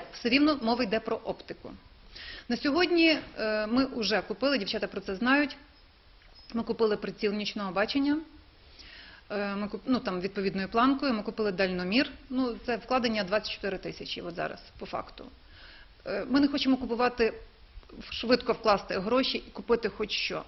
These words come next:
Тому що все, що продається зараз в магазинах, це все-таки мисливське, мисливського призначення. Для військових має бути своє,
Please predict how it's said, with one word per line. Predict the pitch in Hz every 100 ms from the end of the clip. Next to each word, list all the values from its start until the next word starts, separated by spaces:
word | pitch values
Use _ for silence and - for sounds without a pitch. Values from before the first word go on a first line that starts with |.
| - -
Тому | 220 247
що | 262
все, | 208 262
що | 262
продається | 233 233 240 247
зараз | 226 233 233
в |
магазинах, | 220 233 269 220
це | 208
все-таки | 233 - 220
мисливське, | 214 240 226 - 196
мисливського | 202 202 233 -
призначення. | 196 190 185 - 202 202
Для | 214
військових | 220 - 302 339 233 170 - - - -
має | 233 240
бути | 202 208 190
своє, | 185 180 170